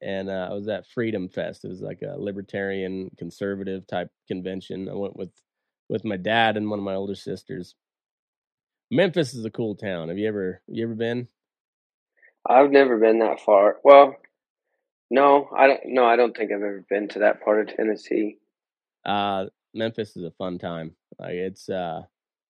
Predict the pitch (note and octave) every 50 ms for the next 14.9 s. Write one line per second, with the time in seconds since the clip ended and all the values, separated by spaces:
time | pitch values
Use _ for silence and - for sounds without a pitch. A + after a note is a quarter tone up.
0 | _ _ _ _ _ _ _ _ _ _ _ _ _ _ _ _ - D3 E3 E3
1 | E3+ E3 D#3+ D#3+ D#3 D#3 D#3+ C#3 - A2 - - C3+ C3+ C3+ B2 A2+ A#2+ A#2 A2
2 | G#2+ G#2+ G#2 G2+ G#2+ G#2+ G2+ F#2+ F#2+ G#2 G#2+ G#2 - - B2 A#2+ G#2+ G#2 F2+ F#2+
3 | G2 G2 G2+ A2 - A#2 G#2+ - - - A2+ G#2+ G#2+ A2 G#2 A2+ A2 G#2 G#2 G2+
4 | G2+ G#2 A2+ - - A#2 A2 G2 - G2 G2+ G2 G2 F#2+ F2 - _ - F#2 F#2+
5 | F#2+ - G2 G#2 G2+ G2+ A2 A#2 A#2 A2 A2 G#2+ G#2 G2+ F#2+ F2 E2+ D#2 C2+ D2+
6 | F#2 F#2+ F#2 F#2 G2 G2 - - - - - - F2 E2+ F2+ F#2+ G2 G2 G#2 G2
7 | - - F#2 F2+ F2 F2 F2 E2+ G#2+ - F2 - C#3 _ _ _ _ _ _ _
8 | _ _ C2+ C2 F#2+ G2+ G#2 G#2 G2+ G2 G2 F2+ D#2+ - - - F#2+ G2 F#2 _
9 | - G2 F#2+ G2 G2+ F#2 F2+ D#2+ D#2 E2 - - E2 D#2+ E2 D#2+ D#2 F#2 F#2+ G2+
10 | G2+ G2+ G2 F#2 F#2 F#2 F#2 F#2+ F#2 F#2 F#2 F2+ - _ F2 D#2 - - _ _
11 | _ _ _ _ _ _ _ _ - F#2+ F#2 F2+ F2 F2 F2 E2 D#2+ D#2+ D#2+ _
12 | _ _ _ _ _ _ _ _ _ _ _ _ _ A#2+ A#2+ A2+ A2 F#2 - -
13 | - - A2 G#2+ G#2 G#2 _ - F#2 F2+ F2 F2+ F#2+ G2+ G2+ G2 G2+ G#2+ G#2 F#2+
14 | F#2 G#2 F2+ - _ G2+ G2+ G2+ G2 G2 G2 F#2+ F2 - G2 F2 F2 -